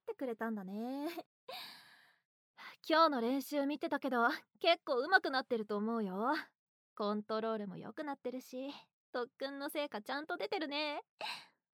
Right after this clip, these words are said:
あ、そうだな。今の君に足りないのは平常心かな。さっき試合形式の練習で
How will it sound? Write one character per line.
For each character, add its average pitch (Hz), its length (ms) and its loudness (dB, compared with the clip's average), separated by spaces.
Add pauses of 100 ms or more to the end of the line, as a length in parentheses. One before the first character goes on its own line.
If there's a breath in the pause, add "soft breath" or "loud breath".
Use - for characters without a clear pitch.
(400)
あ、 269 140 -6
そ 311 220 -4
う 339 40 -2
だ 277 120 -2
な。 214 480 -6 (1200)
今 320 300 0
の 311 120 -2
君 214 280 -2
に 202 140 -2
足 202 140 -6
り 220 120 -2
な 269 160 -2
い 277 40 -2
の 220 140 -4
は 180 80 -8
平 240 360 -4
常 359 220 -8
心 208 800 -6
か 196 100 -16
な。 226 540 -6 (1120 loud breath)
さ 233 140 2
っ 240 40 -2
き - 160 -10
試 202 240 0
合 247 160 4
形 269 240 0
式 - 180 -10
の 196 120 -4
練 208 200 0
習 226 220 -6
で 226 160 0